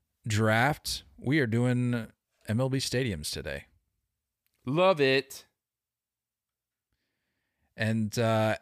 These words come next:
Speaker 1: as, as I kind of expected after I put the, the clip together, I, I thought Nate would run away with it, and he did.
Speaker 2: Yeah.
Speaker 1: Uh, what was it? It was Ballpark Foods, right?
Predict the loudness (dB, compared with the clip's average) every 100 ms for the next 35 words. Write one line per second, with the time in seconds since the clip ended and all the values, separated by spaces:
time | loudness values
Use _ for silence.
0 | -2 0 2 0 -2 -4 -4 -8 -14 _
1 | _ _ _ _ _ 0 2 4 2 2
2 | 0 0 -2 -2 -2 -2 -2 0 0 0
3 | -2 -2 -2 -4 -4 -6 -6 -10 -6 -4
4 | -4 -6 -4 -2 -2 -2 -4 -8 _ _
5 | _ -4 -2 -4 -2 0 0 0 -2 -2
6 | 0 0 2 2 2 2 0 0 0 0
7 | 0 -2 -4 -4 -8 _ _ _ _ -6
8 | -4 -4 -6 _ _ _ _ _ _ -8
9 | -6 -4 -2 -4 -6 -4 -2 0 -2 -4
10 | -4 -4 -4 -8 -12 -6 -4 -2 -4 -6
11 | -6 -6 -4 -4 -4